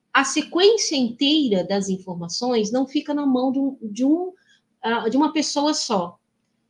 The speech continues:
né? Então, ela é dividida, e por isso que chama blockchain, né? Corrente de blocos.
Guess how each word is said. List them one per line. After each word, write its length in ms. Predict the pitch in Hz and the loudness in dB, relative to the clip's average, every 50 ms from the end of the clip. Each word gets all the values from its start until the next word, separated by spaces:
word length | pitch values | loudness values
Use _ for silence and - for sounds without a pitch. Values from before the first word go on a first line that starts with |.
| _ _ - | _ _ -8
né? 160 | 175 196 220 | -4 -2 -2
Então, 220 | 220 214 220 220 | -2 -2 -2 -2
ela 240 | 226 220 226 220 214 | 0 2 2 2 2
é 340 | 208 214 220 226 240 - - - | 2 2 2 2 0 -2 -6 -8
dividida, 880 | 196 208 285 339 330 339 269 208 214 226 247 277 311 349 302 233 220 | 0 2 2 4 4 2 2 2 2 2 4 4 4 4 4 2 2
e 140 | 202 208 202 | 2 0 0
por 140 | - 220 220 | -2 -2 -2
isso 180 | 240 240 - - | -2 -2 -4 -8
que 100 | - 247 | -8 -10
chama 540 | - - 220 202 202 202 190 185 180 180 _ _ | -8 -6 -4 -2 0 0 0 -2 -4 -8 _ _
blockchain, 1080 | 185 175 170 185 202 208 220 214 214 - - _ - 233 220 226 254 294 277 233 233 - _ | -20 -8 -2 0 2 2 2 0 -2 -8 -12 _ -2 2 2 4 4 2 2 0 -4 -8 _
né? 160 | 196 190 208 | -8 -6 -6
Corrente 600 | 214 - - 254 226 208 214 220 269 269 269 285 | -4 0 0 0 4 4 4 4 4 4 0 -2
de 100 | 254 277 | -2 -2
blocos. 640 | 277 247 247 233 220 214 214 - - - - - - | 0 2 2 2 2 2 0 -4 -8 -12 -12 -12 -14